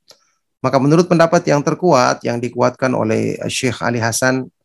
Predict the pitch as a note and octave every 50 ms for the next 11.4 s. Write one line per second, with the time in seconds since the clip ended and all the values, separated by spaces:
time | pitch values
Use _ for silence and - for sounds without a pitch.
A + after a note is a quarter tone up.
0 | _ _ _ _ _ _ _ _ _ _ _ - - _ _ _ - C3 B2+ A#2+
1 | C3+ C3 B2+ A#2 A#2+ A#2 B2 C3 C3 A#2+ A#2 A2 - - B2+ A2+ - - A2+ B2
2 | B2 G#2+ G2+ A2 G#2 A2 A#2 B2 B2 B2 B2 B2+ B2 A2+ A2+ A2 A2 G#2+ G#2 G2+
3 | G#2 G#2 - A#2+ A#2+ A#2 A2+ A#2 C3 B2 - - A2 - - A#2+ B2 A2 A2 A2
4 | A2 A2 G#2+ A#2 A2+ B2 C3 C3 B2 A#2+ A2 A#2 G#2 A2+ A2+ A2 G#2 G2+ B2+ A#2
5 | B2+ A#2 - - - A2 - C3 C3 - A#2 - - C#3 C3+ C3 B2 A#2+ A#2 A2+
6 | A2 A2+ A#2+ D3+ F3 _ _ _ _ _ _ _ _ _ _ - - - _ _
7 | _ _ _ _ - C3+ A#2+ C#3+ E3+ E3+ E3 D#3+ D3 D#3 D#3 - G3 G3 G3 -
8 | - - G#3+ A#3 F#3 E3 D3 B2+ G#2 - _ _ _ _ _ _ _ _ _ _
9 | _ _ _ _ _ _ _ _ _ _ _ - D3 C#3+ D3 C3+ D3+ D3 D3+ D3+
10 | E3 D#3 D3+ F3+ G3 F3+ - D#3 C#3+ E3+ F3 D#3 D#3+ - D#3+ D3+ C#3+ D3 D#3+ E3+
11 | D#3 C3 A#2+ A#2+ B2 D3 E3